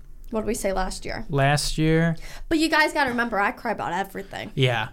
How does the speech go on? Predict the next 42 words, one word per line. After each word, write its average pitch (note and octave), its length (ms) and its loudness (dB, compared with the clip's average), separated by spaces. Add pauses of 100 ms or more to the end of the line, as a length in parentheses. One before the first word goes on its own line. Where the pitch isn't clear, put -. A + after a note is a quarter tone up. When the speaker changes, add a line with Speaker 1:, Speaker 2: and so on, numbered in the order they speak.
Speaker 2:
Yeah. D3+ 180 2
L-, D#3+ 60 -4
last E3+ 520 2
year D3 80 4
you C#3 140 4
said C#3 240 4
was C3+ 220 0 (160)
two F#3+ 120 6
days D#3 200 6
ago B2+ 160 4
by B2+ 100 4
yourself. A#2+ 460 0
Speaker 1:
Yeah. B3 200 2 (140)
Speaker 2:
<laughs> G4+ 120 4
That C#4+ 140 10
was G3 120 4
your D4 100 4
Speaker 1:
Like, C#4+ 80 6
Speaker 2:
answer F#3 160 4
last C4 240 6
Speaker 1:
like, - 0 -
Speaker 2:
time. B3 260 6
Speaker 1:
I, B3+ 160 4
I, B3 160 2
I, A#3+ 120 -2
yeah. A3 320 0 (760)
Yeah. G#3+ 360 -2 (320)
I A3+ 80 -4
cry A3+ 300 0
a F3+ 60 2
lot. F#3 400 0 (220)
Speaker 2:
<laughs> - 220 -18
And C3 240 2
then C3+ 580 6 (540)
in C#3 120 4
front D3+ 160 4
of D3 40 -2
another C#3+ 200 4
person D3 320 2
was B2+ 120 4
at C3 180 4
me. C3 400 2